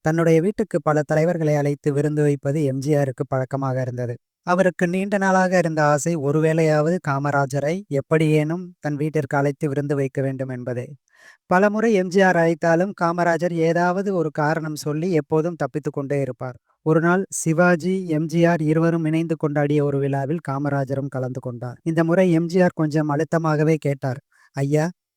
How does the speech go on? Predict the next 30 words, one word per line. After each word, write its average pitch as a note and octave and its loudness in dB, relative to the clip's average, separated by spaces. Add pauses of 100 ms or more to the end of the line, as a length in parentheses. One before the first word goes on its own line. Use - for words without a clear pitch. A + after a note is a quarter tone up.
(160)
இந்த C#3+ 0
முறை D#3 2
நீங்கள் D3+ 0
கண்டிப்பாக E3+ -2
என் D#3+ 0
வீட்டுக்கு D#3 0
வந்தே D3 0
ஆகணும்." C#3 -2 (720)
அதற்கு C3 -2
காமராஜர் D3 0
சிரித்தபடி, C#3+ -2 (360)
"ஏன்பா C#3+ 0
ராமச்சந்திரா, C#3 0 (360)
உன் C3+ -6
வீட்டுக்கு E3 0
வரக்கூடாதுன்னு E3 2
யாரும் D3+ -2
நினைக்கல. C#3 -4 (520)
உன் C#3+ 0
வீட்டு F3 2
விருந்து F3+ 2
பத்தி E3 -4
நான் D#3+ -2
கேள்விப்பட்டேன். C#3+ -4 (320)
அறுசுவை E3 0
உணவுகளும் D3+ -2
மீன், D#3 -4
இறைச்சி D#3 0
எல்லாமே D3 0
நிறைஞ்சிருக்குமாமே. D3+ -2